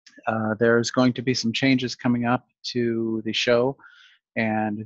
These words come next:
this will actually be the last episode for a couple weeks while I go ahead and do some traveling and vacation. So look for me back,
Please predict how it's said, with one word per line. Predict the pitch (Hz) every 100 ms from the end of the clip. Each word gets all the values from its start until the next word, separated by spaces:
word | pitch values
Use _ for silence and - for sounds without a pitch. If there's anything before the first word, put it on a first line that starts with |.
| 110
this | 120 127 127 - - - - - - -
will | 123 -
actually | 117 113 - 123 120
be | 117 120 117 113 113 113 113 113 110
the | 104
last | 107 107 110 107 -
episode | 113 117 - 113 107
for | 101
a |
couple | - 107 117
weeks | 127 180 - - -
while | 104 104
I | 104 101 101 -
go | 107 107
ahead | 104 107 107
and | 101 _
do | 117
some | - 101
traveling | - 107 110 107
and | 107
vacation. | 104 - 117 - 160 180 _ - _ _ _
So | - 110 104 104 107 107
look | 120 127 -
for | 123
me | 117 117
back, | 113 113 113 113